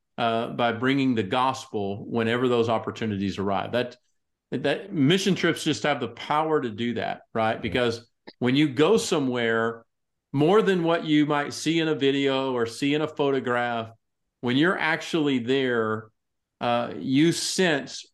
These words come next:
Speaker 1: two things. You sense what God is doing in some ways, but you also sense what the need and the opportunities are. And you
Speaker 2: Yeah.
Speaker 1: can bring back that same perspective to where you live every day.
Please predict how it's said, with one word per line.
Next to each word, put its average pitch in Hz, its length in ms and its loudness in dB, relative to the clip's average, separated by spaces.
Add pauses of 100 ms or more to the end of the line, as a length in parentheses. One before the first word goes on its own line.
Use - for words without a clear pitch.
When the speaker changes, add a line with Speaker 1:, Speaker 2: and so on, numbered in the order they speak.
(480)
Speaker 1:
two 202 180 2
things. 120 400 0
You 139 100 2
sense 156 360 -2
what 139 240 -2
God 165 300 2
is 143 140 -2
doing 127 320 0
in 120 100 -2
some 117 280 -2
ways, 117 480 0 (320)
but 131 160 -2
you 143 100 4
also 147 280 2
sense 139 400 -2
what 131 180 0
the 120 100 0
need 127 280 2
and 120 100 0
the 117 100 0
opportunities 104 680 -4
are. 101 300 -6 (520)
And 117 160 2
you 147 80 2
Speaker 2:
Yeah. - 60 -6
Speaker 1:
can 139 140 2
bring 156 280 2
back 151 240 0
that 143 160 -4
same 143 260 -2
perspective 127 760 -2
to 123 100 -2
where 120 120 2
you 120 180 0
live 117 220 0
every 113 260 2
day. 104 400 -2